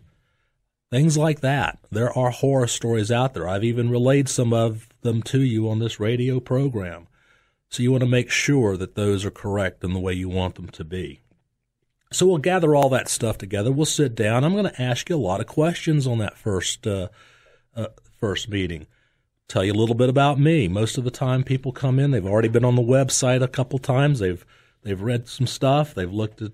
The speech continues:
uh, our past and, and, and, uh, uh, my history and so forth. I'll be happy to answer any questions you have. I've been in this business a long time.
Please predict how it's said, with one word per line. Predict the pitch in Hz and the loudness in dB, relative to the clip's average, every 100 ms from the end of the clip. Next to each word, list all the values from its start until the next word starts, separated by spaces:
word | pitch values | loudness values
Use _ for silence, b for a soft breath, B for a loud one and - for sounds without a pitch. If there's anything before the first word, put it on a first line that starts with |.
| - | -8
uh, | 107 104 104 | -4 -4 -4
our | 104 101 | -8 -10
past | - 113 131 151 - 101 | -4 -2 -2 -4 -6 -8
and, | 98 98 107 | -6 -8 -10
and, | 98 98 - | -10 -10 -12
and, | 104 98 95 92 | -10 -10 -12 -14
uh, | 90 - b b b _ | -16 -20 b b b _
uh, | 98 87 | -14 -2
my | 98 110 | 0 2
history | 131 131 - 131 127 | 2 2 0 0 0
and | 123 | 0
so | 135 | -2
forth. | 131 165 175 | 0 -2 -2
I'll | 185 | -2
be | 185 | 0
happy | 151 180 180 | 0 0 2
to | 160 135 | 0 2
answer | 139 139 143 | 2 2 2
any | 135 | 0
questions | - 135 123 - 110 | 0 0 0 0 -2
you | 113 | 0
have. | 104 104 - - _ _ _ _ _ _ _ 95 | 0 0 -2 -10 _ _ _ _ _ _ _ -12
I've | 104 | -4
been | 117 | 0
in | 120 | 0
this | 113 | 0
business | 107 120 131 127 | 0 2 2 0
a | 127 | 2
long | 127 131 | 2 2
time. | 131 139 151 - 78 | 2 2 0 -2 -6